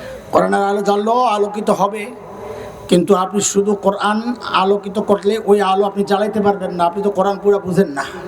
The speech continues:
সুন্নত দিয়া কোরআনের ব্যাখ্যা দিতে হবে, ঠিক আছে না? তো এই জন্যে বলতে হবে কোরআন সুন্নাহর, বলেন কোরআন সুন্নাহর,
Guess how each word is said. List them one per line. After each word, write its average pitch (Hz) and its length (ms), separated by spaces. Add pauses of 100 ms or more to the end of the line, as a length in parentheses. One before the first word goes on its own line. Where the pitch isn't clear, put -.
(880)
সুন্নত 262 440
দিয়া 254 180
কোরআনের 233 360
ব্যাখ্যা 208 280
দিতে 175 200
হবে, 151 220 (720)
ঠিক 180 140
আছে 202 180
না? - 440 (500)
তো 190 80
এই 196 120
জন্যে 220 260
বলতে 208 280
হবে 214 200
কোরআন 202 340
সুন্নাহর, 220 520 (840)
বলেন 202 260
কোরআন 202 340
সুন্নাহর, 233 520